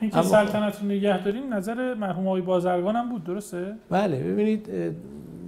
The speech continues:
Speaker 2: شعبه‌ای هم در خود ایران بود که ما پادشاهی رو به معنی عمومیش نگه داریم، منتها قدرت مطلقه شاه رو که در این دوران شکل گرفته بود، اینو کاملاً محدود کنیم که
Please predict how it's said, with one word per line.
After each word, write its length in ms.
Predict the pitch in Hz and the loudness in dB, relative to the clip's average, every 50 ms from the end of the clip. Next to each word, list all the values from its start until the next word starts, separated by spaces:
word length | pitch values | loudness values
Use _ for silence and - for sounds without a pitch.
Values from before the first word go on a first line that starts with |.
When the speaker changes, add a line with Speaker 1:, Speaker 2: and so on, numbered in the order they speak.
| 170 | -14
Speaker 2:
شعبه‌ای 600 | 135 - - 180 185 185 170 165 208 240 226 226 | -12 -2 2 2 4 4 6 6 6 6 6 4
هم 140 | 226 220 208 | 4 2 4
در 160 | 180 170 170 | 4 2 2
خود 300 | 147 - - 202 214 220 | 2 0 2 2 4 4
ایران 600 | 220 185 160 170 160 151 151 180 196 190 165 143 117 | 4 2 2 2 2 4 4 4 4 4 4 2 2
بود 300 | 104 104 98 90 - - - | 0 -2 -4 -6 -10 -10 -6
که 120 | - 147 | -4 -2
ما 220 | 139 147 170 180 | 0 2 0 0
پادشاهی 840 | 170 175 - - 143 143 139 143 131 - - 143 135 131 131 156 170 | 0 -2 0 2 2 4 4 4 2 2 2 2 4 4 4 4 4
رو 180 | 160 143 127 117 | 4 2 2 2
به 120 | 120 123 | 0 -2
معنی 320 | 123 117 120 120 120 120 120 | -2 -2 -2 -2 -2 -2 -4
عمومیش 540 | 117 113 120 117 117 123 139 139 139 - | -4 -4 -4 -2 -2 -2 -2 -4 -4 -4
نگه 400 | 120 120 110 131 139 147 156 160 | -6 0 2 2 4 4 2 2
داریم، 440 | - 190 180 165 170 175 170 170 170 - - - - - - - _ | 2 2 2 2 2 0 0 -2 -6 -10 -18 -20 -20 -20 -20 -10 _
منتها 460 | 143 131 131 127 - 160 185 190 190 - | -2 -2 0 2 4 4 2 2 2 2
قدرت 640 | 160 151 143 123 135 135 143 190 233 220 - - 160 | 2 2 4 4 2 4 4 4 4 2 4 2 2
مطلقه 720 | 147 131 135 139 127 - - 139 131 127 123 131 127 123 | 2 4 2 0 0 0 0 0 0 2 2 2 2 0
شاه 360 | 113 - - 156 170 160 156 160 | 0 2 6 8 8 8 8 6
رو 120 | 143 123 | 2 0
که 240 | - - 117 110 117 - - - - - _ - | 0 0 -2 -2 -4 -8 -16 -20 -20 -20 _ -2
در 120 | - 127 123 | 0 0 0
این 240 | 123 131 139 135 127 | 2 2 0 2 2
دوران 400 | 127 127 123 127 127 123 120 - - - - 147 | 2 2 4 4 2 0 -2 -4 -8 -16 -20 -18
شکل 360 | - - 135 127 - - 131 | -4 -2 -2 -2 0 -2 0
گرفته 420 | 127 135 135 127 - - - 135 | 2 4 2 2 2 2 0 0
بود، 340 | 131 151 190 226 220 - - - - - - - _ | 2 2 2 2 0 -2 -8 -18 -20 -20 -20 -20 _
اینو 320 | - 202 208 208 208 208 185 | 0 4 4 6 6 4 4
کاملاً 420 | - - 160 156 156 156 165 170 | 6 6 6 6 8 6 6 6
محدود 580 | 180 175 160 139 123 120 135 147 185 202 202 - | 6 4 2 2 2 0 2 0 0 0 0 0
کنیم 360 | - 190 190 185 185 180 170 | 0 0 2 2 0 0 0
که 340 | 170 - 170 170 170 175 | -2 -2 0 0 0 -2